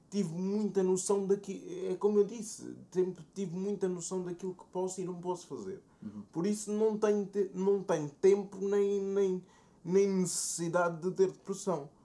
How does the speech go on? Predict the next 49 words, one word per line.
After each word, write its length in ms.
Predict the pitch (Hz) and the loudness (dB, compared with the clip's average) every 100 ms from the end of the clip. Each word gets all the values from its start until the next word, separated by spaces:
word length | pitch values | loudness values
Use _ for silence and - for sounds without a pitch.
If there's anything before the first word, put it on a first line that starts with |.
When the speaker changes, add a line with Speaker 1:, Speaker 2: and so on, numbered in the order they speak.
| _ | _
Speaker 1:
Se 140 | - | -6
calhar 320 | - 165 180 | 4 4 6
agora 260 | 202 202 208 | 4 4 4
mais 320 | 196 190 170 | 4 4 2
velha 300 | 170 202 196 | 2 2 2
que 100 | 190 | 0
se 80 | - | -6
calhar 280 | 190 190 175 - | 0 0 0 -6
começas 400 | 180 190 185 180 | -4 -2 0 -2
a 40 | |
ve-, 180 | 165 - | -2 -2
a 120 | 170 | -2
perceber 480 | - - - 170 185 | -4 -12 -4 0 0
determinadas 640 | 160 165 180 180 175 165 | -2 -6 -4 -2 -2 -4
coisas 300 | - 185 208 | -4 -4 -2
e 80 | 202 | -6
começas 400 | 202 202 220 226 | -2 -4 -4 -4
a, 80 | 208 - - _ | -4 -4 -20 _
a 80 | 185 | 0
ter 160 | 180 190 | 4 6
Speaker 2:
Sim, 320 | 190 175 165 202 | 6 4 4 4
Speaker 1:
a 40 | 220 | 6
Speaker 2:
é. 40 | |
Speaker 1:
chamada 400 | 208 196 190 202 | 6 6 6 4
depressão, 500 | - 208 214 208 190 | 2 -2 2 2 2
porque 160 | 143 - | -4 -10
começas 420 | 165 165 156 151 | -2 -2 -2 -2
a 60 | 147 | 0
ver 240 | 143 151 - | 0 -2 -4
que 240 | 147 135 - - _ | -6 -6 -12 -20 _
realmente 500 | 127 143 135 143 135 | -2 2 2 0 -4
tudo 240 | 151 147 | -8 -4
aquilo 240 | 143 147 139 | -4 -4 -6
que 60 | |
tu 80 | 143 | -4
vais 240 | 139 135 135 | -2 -2 -2
fazendo 680 | 135 123 139 147 165 185 196 - _ _ _ | -4 0 -2 -2 -4 -8 -10 -20 _ _ _
depois 360 | 143 160 180 175 | -12 -6 -2 -2
chega 220 | 196 175 | 0 -4
uma 200 | 175 165 | -4 -6
pessoa 320 | 151 - 170 - | -8 -6 -6 -6
que 100 | 147 | -10
diz 220 | 156 - | -12 -12
que 60 | |
tu 100 | 170 | -8
não 140 | 165 165 | -6 -4
podes 240 | 156 143 | -4 -4
entrar 300 | 151 151 156 | -6 -2 -2
aqui, 360 | 147 165 190 | -2 -6 -10